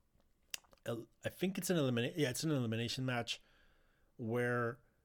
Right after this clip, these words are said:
stars Mi-, Mayu Iwatani, Saya Iida, Starlight Kid, Hanan,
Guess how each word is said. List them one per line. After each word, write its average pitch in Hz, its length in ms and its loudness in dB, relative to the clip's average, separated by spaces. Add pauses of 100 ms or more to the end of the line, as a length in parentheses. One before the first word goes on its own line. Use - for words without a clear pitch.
(360)
stars 135 880 2 (320)
Mi-, 135 220 -2 (100)
Mayu 131 340 0
Iwatani, 127 440 -2
Saya 135 340 0
Iida, 117 420 0
Starlight 117 460 -2
Kid, 120 300 0 (380)
Hanan, 131 360 0